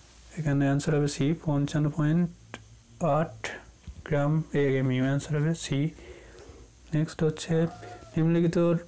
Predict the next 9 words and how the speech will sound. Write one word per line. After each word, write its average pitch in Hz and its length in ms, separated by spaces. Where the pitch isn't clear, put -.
রশ্মিগুলির 160 580
মধ্যে 156 320
কোনটি 156 380
ধনাত্মক 147 840
তড়িৎযুক্ত 156 480
কণিকা 147 540
যা 143 180
তেজস্ক্রিয় 160 640
বিঘটনে 156 560